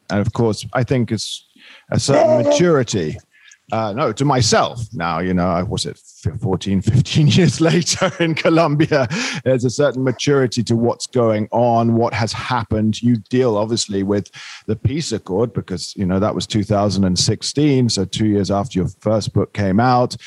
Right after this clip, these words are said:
Speaker 1: Uh, and, and, you know, you address certain issues. And if we look at Colombia right now, a lot of what you are addressing is a lot of what has created,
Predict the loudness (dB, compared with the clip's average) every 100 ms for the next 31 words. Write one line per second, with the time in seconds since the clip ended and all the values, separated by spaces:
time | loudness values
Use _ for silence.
0 | -16 -14 -14 -16 -6 -2 0 0 0 2
1 | 0 0 0 2 2 2 2 4 4 4
2 | 4 2 0 0 2 2 0 -6 -12 -12
3 | 0 2 4 2 2 2 4 4 2 0
4 | 0 2 2 2 0 -2 0 2 4 4
5 | 4 4 2 0 0 0 2 4 4 4
6 | 2 0 0 -2 2 2 2 2 0 0
7 | 0 0 -2 0 -2 0 0 2 0 0
8 | -2 -2 -2 -2 -2 0 2 2 0 -2
9 | -4